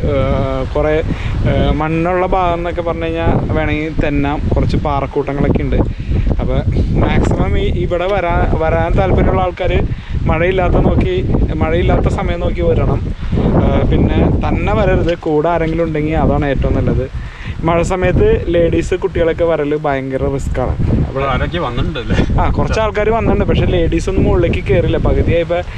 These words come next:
Speaker 1: അവർ ഇരിക്കണ കണ്ടായിരുന്നു, കയറാൻ പറ്റാണ്ട്. കുറേ പാറ, കുത്തനെയുള്ള പാറയാണ്, പക്ഷെ അവിടെ, ഏർ, പാറയമേ ഇങ്ങനെ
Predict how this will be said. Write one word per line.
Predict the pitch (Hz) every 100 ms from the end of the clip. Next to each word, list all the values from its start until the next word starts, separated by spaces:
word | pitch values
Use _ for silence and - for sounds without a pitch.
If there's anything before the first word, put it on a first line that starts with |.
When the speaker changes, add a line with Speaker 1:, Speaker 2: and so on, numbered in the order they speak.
| -
Speaker 1:
അവർ | - - 175
ഇരിക്കണ | - - 151
കണ്ടായിരുന്നു, | 151 156 - 127 - 131
കയറാൻ | 127 123 123
പറ്റാണ്ട്. | 123 117 110 101 - - - - - - - - 190
കുറേ | 190 208 226 240 240 220
പാറ, | 196 190 202
കുത്തനെയുള്ള | - 214 - 190 190 202 202
പാറയാണ്, | 202 175 175 -
പക്ഷെ | 160 -
അവിടെ, | 190 185 170 180 196 - 165
ഏർ, | 160 156 151 151 -
പാറയമേ | 165 156 156 151 160
ഇങ്ങനെ | - -